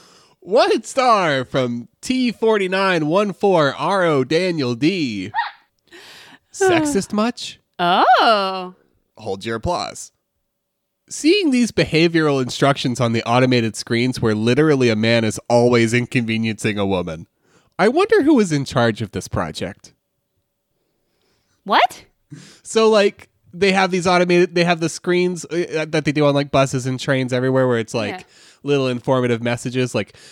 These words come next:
Speaker 1: "Don't block the doors," or
Speaker 2: Oh.
Speaker 1: "Don't steal purses," or, you know, "Don't, don't huff your weed in someone's face."
Speaker 2: Don't
Speaker 1: And
Speaker 2: touch other people's bodies.
Speaker 1: And, and what, and what T forty-nine one four R O Daniel D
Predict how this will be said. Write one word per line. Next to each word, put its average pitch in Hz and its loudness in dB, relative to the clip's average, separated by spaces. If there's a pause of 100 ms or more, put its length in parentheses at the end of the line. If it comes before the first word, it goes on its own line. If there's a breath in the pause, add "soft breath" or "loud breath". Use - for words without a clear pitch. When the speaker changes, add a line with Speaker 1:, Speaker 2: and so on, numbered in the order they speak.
(120)
Speaker 1:
"Don't 320 0
block 117 -6
the 196 -8
doors," 190 -2
or 101 -10 (460)
Speaker 2:
Oh. 214 -2
Speaker 1:
"Don't 262 0
steal 131 -4
purses," 175 -2
or, 120 -2 (340 loud breath)
you 156 2
know, 101 -4
"Don't, 226 -2
don't 311 0 (260)
huff 151 -2
your 165 4
weed 185 0
in 208 -4
someone's 254 -4
face." 180 -4 (220 loud breath)
Speaker 2:
Don't 214 2
Speaker 1:
And - -20
Speaker 2:
touch 240 -4
other 214 0
people's 202 -2
bodies. 214 -2
Speaker 1:
And, 196 2
and 190 -2
what, 226 2
and 196 2
what 208 2
T 254 0
forty-nine 180 2
one 156 2
four 143 2
R 135 2
O 123 4
Daniel 117 2
D 113 2